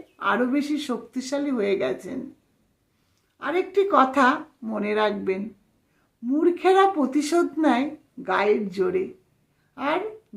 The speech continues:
যারা বুদ্ধিমান জ্ঞানী ব্যক্তি তারা প্রতিশোধ নেয় ক্ষমা করে।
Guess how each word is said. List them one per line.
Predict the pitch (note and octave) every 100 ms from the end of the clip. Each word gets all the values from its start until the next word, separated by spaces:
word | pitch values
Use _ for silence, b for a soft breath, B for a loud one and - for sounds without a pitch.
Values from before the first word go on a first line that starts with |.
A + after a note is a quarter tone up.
| G3
যারা | A3+ A#3 A#3+ G#3
বুদ্ধিমান | B3+ G#3 C4 C#4+ D4+ E4+ G#4 - _ A3
জ্ঞানী | G#3+ G#3+ B3 C4+
ব্যক্তি | C#4 C#4 - F4 - _ _ _ _
তারা | A#3+ A3 B3+ C4
প্রতিশোধ | D#4 D#4+ D#4+ E4+ F4 E4+ F4
নেয় | F#4+ C5+ _ _ _ _
ক্ষমা | - A3 A3 C4 C4
করে। | F#3 F3+